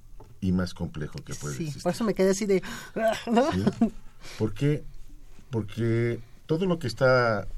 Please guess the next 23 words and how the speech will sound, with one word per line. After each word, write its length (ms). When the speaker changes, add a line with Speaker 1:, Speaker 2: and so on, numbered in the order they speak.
Speaker 1:
ha 60
estado 260
mencionando 560
Ale 260
funciona, 680
pues, 180
de-, 140
desde 400
que 160
las 160
criaturas 440
tienen, 580
empiezan 520
a, 100
a 220
poder 320
pedir 320
hasta 340
que 120
los 160
padres 580
se 180
van. 340